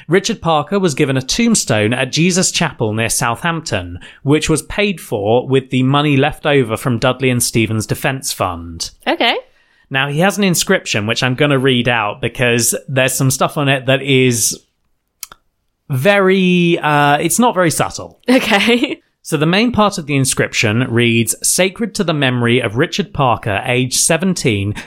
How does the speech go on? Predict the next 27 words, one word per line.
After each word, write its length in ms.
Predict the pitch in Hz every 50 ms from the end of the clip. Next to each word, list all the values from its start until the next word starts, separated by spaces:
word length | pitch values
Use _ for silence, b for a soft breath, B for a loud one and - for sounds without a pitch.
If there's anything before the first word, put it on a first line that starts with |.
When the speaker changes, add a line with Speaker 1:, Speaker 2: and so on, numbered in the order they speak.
| B B B
Speaker 1:
who 100 | - 123
died 380 | 117 123 151 156 180 190 180 196
at 80 | -
sea 420 | - - - - 131 110 101 98 95
July 360 | - 120 117 120 131 139 143
twenty-fifth, 760 | - - 170 151 - 160 - - 135 110 107 - - - -
eighteen 380 | - 131 127 127 - 170 156 147
eighty-four, 640 | 147 143 - - 147 - - 139 110 104 110 120 -
after 220 | 120 117 - - 117
nineteen 600 | 120 127 135 151 165 170 - - 185 175 165 139
days' 280 | 135 117 113 113 104
dreadful 460 | - - 135 139 143 - - 185 185
suffering 580 | - - - 165 - - - 135 110 104 101 123
in 160 | - 113 113
an 140 | 117 123 123
open 360 | 135 160 190 190 - 175 165 135
boat 280 | 135 135 131 127 -
in 60 | 135
the 80 | 120 117
tropics, 640 | - - - 151 - - 117 107 - - - - - B B B B B B
having 280 | 131 127 123 120 117
been 200 | 110 117 117 110
wrecked 340 | 110 135 151 151 - - -
in 160 | - 135 123
the 80 | 110 107
yacht 320 | 104 120 127 131 127 - -
Mignonette." 880 | 127 120 120 120 117 113 110 104 92 104 104 _ - - - - - -